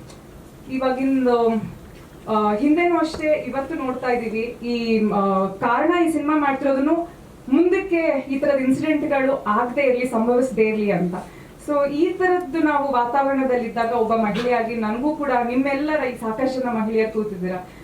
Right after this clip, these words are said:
I think ಎಲ್ಲರದು we share the same thought. ಬರೀ ಹೆಣ್ಮಕ್ಳು ಅಂತ ಅಲ್ಲ, ಇಲ್ಲಿ ಗಂಡಸರಿಗೆ ನಿಮ್ಗೆ, ಆ, ಹೆಂಡತಿಯರಾಗ್ಲಿ, ಅಕ್ಕ ತಂಗಿಯರಾಗ್ಲಿ, ಮಕ್ಕಳು, ಹೆಣ್ಮಕ್ಳು ಇರೋರು ಎಲ್ಲರೂ we share the same thought. First of all ಈ ಥರದ್ದು ಇನ್ಸಿಡೆಂಟ್‌ಗಳು ಆಗ್ಬಾರ್ದು.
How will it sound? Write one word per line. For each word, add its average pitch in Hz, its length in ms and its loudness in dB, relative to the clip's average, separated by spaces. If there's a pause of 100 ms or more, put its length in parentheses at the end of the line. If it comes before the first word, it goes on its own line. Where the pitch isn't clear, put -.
(140)
I 262 40 0
think 339 240 0 (440)
ಎಲ್ಲರದು 370 420 0
we 302 60 2
share 302 380 0
the 269 120 -2
same 269 220 0
thought. 208 440 -2
ಬರೀ 226 200 0
ಹೆಣ್ಮಕ್ಳು 269 500 -2
ಅಂತ 208 180 -2
ಅಲ್ಲ, 180 400 -4 (460)
ಇಲ್ಲಿ 214 220 -2
ಗಂಡಸರಿಗೆ 233 680 -2
ನಿಮ್ಗೆ, 208 540 0 (200)
ಆ, 190 280 2
ಹೆಂಡತಿಯರಾಗ್ಲಿ, 214 800 -2
ಅಕ್ಕ 208 180 -2
ತಂಗಿಯರಾಗ್ಲಿ, 208 720 0
ಮಕ್ಕಳು, 220 420 0 (300)
ಹೆಣ್ಮಕ್ಳು 269 440 2
ಇರೋರು 208 220 2
ಎಲ್ಲರೂ 294 380 2
we 294 120 -2
share 269 360 -2
the 226 120 -4
same 220 200 0
thought. 190 280 -4 (640)
First 262 300 2
of 359 80 -2
all 349 180 4
ಈ - 40 0
ಥರದ್ದು 277 260 0
ಇನ್ಸಿಡೆಂಟ್‌ಗಳು 302 600 2
ಆಗ್ಬಾರ್ದು. 196 600 -2